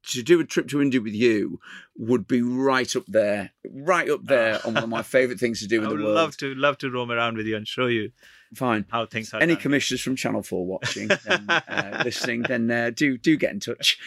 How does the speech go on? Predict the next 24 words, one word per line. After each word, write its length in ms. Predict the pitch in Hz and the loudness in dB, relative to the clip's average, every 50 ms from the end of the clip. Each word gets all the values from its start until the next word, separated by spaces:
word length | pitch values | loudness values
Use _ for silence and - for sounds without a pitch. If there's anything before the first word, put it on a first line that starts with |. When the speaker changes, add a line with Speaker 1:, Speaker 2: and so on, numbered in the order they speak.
| - 202 - | -14 -6 -2
Speaker 1:
<laughs> 60 | - - - - 190 - - - - 466 - - - | -2 0 2 2 2 2 0 0 0 0 0 0 -2
Atul, 320 | - 190 - - 196 190 185 - | -4 -2 0 0 0 0 0 2
uh, 120 | - 185 170 - - | 0 0 0 0 0
it, 120 | 180 180 - | 0 0 0
it's, 240 | - - 185 175 - 180 - | 2 2 2 2 2 2 0
it's 220 | - 165 - - | 0 0 0 -2
always 340 | 220 - 196 196 196 190 165 | -2 0 2 2 2 0 0
a 40 | 180 | 0
joy 160 | 165 175 160 | 0 0 0
to 100 | - - | 0 -2
spend 220 | 123 - 147 131 | 0 0 0 0
time 220 | - 139 127 120 113 | 2 2 0 2 0
with 140 | 104 95 101 | 0 0 0
you. 160 | 90 - - - - - - - - | 0 -2 -2 -6 -10 -20 -20 -8 -2
Um, 380 | - 123 127 123 120 120 120 120 | 0 0 2 2 0 0 -2 -2
you 340 | 120 - 139 143 143 139 139 | -2 0 2 2 2 2 2
always 520 | - 147 156 165 165 165 156 156 143 - - - | 4 4 4 4 4 4 4 2 2 -2 -2 -2
have 160 | 135 135 110 - | -2 -2 -2 -2
so 140 | - - 156 | 0 0 2
many 140 | 143 147 139 | 2 2 2
great 240 | 120 139 135 - | 4 4 4 4
stories. 480 | - - - 123 113 107 104 107 101 101 | 2 2 2 4 4 4 2 2 0 0
Your, 100 | 117 - | -2 0
your, 340 | - 123 120 117 113 107 | 4 4 4 4 2 0